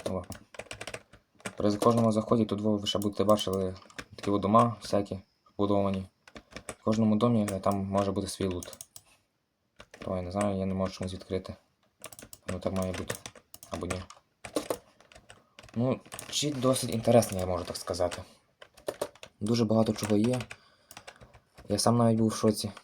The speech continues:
Хотів один мод звідси додати, в мене нічого не працювало.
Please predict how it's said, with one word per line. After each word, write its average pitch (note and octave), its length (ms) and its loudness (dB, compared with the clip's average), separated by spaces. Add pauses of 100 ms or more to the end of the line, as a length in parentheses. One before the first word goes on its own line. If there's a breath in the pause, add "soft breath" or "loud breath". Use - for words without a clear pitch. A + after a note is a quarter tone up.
(140)
Хотів G#2+ 420 2
один G#2+ 220 4
мод A2 180 6
звідси G2+ 360 -2
додати, G#2 380 2
в F#2+ 40 -2
мене G2+ 180 0
нічого G2 220 -2
не G2 60 -2
працювало. G2 540 0